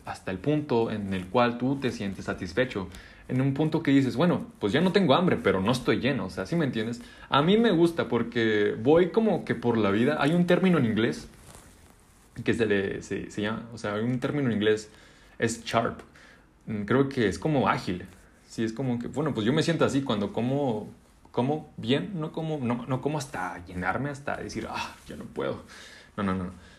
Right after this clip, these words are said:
A mí me gusta comer, pues, ochenta por ciento, así le digo. Y eso me mantiene como que más ágil, más sharp. Me mantiene así como que... Y, pues, hay una cosa que a mucha gente le pasa, que cuando come les da el mal de puerco, pues, algo que pueden hacer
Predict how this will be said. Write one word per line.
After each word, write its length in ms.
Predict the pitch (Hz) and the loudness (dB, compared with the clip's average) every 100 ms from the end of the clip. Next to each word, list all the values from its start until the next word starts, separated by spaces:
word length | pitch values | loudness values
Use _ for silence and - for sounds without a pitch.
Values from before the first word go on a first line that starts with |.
| - | -2
A 80 | 120 | 2
mí 60 | |
me 100 | 143 | 4
gusta 300 | 165 147 170 | 4 2 0
comer, 320 | - 113 113 117 | 0 -2 -2 -2
pues, 180 | 156 123 - - - - | -2 -4 -8 -18 -20 -8
ochenta 440 | - 135 110 113 151 | -4 -2 -2 -2 -2
por 140 | 131 | -4
ciento, 240 | 120 101 120 | -6 -8 -8
así 200 | 120 117 | -6 -4
le 100 | 107 | -2
digo. 260 | 101 104 - - _ - - - - - - - | -2 -4 -10 -20 _ -20 -20 -20 -20 -20 -14 -2
Y 100 | 117 | 2
eso 140 | 120 | 4
me 80 | 139 | 4
mantiene 360 | 123 98 113 123 | 4 2 0 0
como 240 | 135 110 | 0 0
que 100 | 98 | 0
más 300 | 95 104 - | 0 -2 -2
ágil, 400 | 143 180 - 98 | -2 0 -2 -2
más 240 | 98 107 | -2 -4
sharp. 320 | - 190 - - - - - - | -4 -2 -2 -4 -14 -20 -20 -10
Me 80 | 202 | -6
mantiene 280 | 90 92 - | -4 -2 -4
así 100 | - | -4
como 180 | - 120 | -6 -6
que... 180 | - - 1077 1077 1077 1077 1077 - - - - - - - | -8 -12 -6 -4 -2 -4 -6 -12 -20 -20 -20 -20 -20 -10
Y, 160 | 117 107 | -6 -4
pues, 400 | 104 92 - - | -6 -8 -8 0
hay 160 | 120 | 2
una 340 | 135 139 135 - | 2 2 0 -2
cosa 320 | 123 139 139 | 0 0 -2
que 600 | - 110 98 98 101 - | -2 0 0 -2 -6 -6
a 80 | 120 | -4
mucha 200 | 117 120 | -4 -4
gente 220 | 135 127 | -2 2
le 80 | 120 | 2
pasa, 300 | - 101 113 | 2 0 0
que 120 | 113 | -2
cuando 260 | - 98 95 | -2 -2 0
come 360 | 117 120 120 | 0 2 2
les 220 | 107 101 98 | 2 2 2
da 120 | 101 | 0
el 120 | 104 | 0
mal 280 | 110 113 113 | 0 2 0
de 60 | |
puerco, 540 | 110 - 101 101 117 113 | -2 0 0 0 -4 -4
pues, 360 | 110 101 - - | -4 -6 -10 -2
algo 220 | 127 143 | 0 0
que 100 | 127 | 0
pueden 260 | - 120 110 | 2 4 4
hacer 320 | 104 101 | 2 0